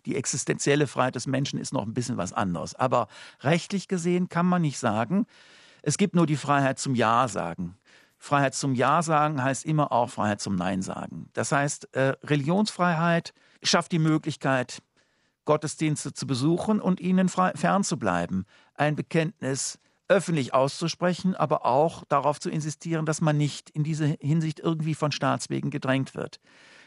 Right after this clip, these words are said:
Die Möglichkeit, religiösen Glauben zu bekunden oder sich eben eher bedeckt zu halten.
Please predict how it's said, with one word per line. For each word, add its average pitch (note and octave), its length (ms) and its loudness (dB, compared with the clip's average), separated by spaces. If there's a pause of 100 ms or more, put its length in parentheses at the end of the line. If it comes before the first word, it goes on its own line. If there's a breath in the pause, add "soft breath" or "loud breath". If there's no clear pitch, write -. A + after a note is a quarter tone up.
(200 loud breath)
Die D#3 120 6
Möglichkeit, D3+ 920 2 (360)
religiösen C#3+ 720 4
Glauben C3 460 2
zu - 120 -6
bekunden A3 840 0
oder F3+ 560 4
sich - 520 -6
eben E3+ 220 2
eher E3+ 500 2
bedeckt D#3 320 -2
zu - 240 -6
halten. F2 440 -6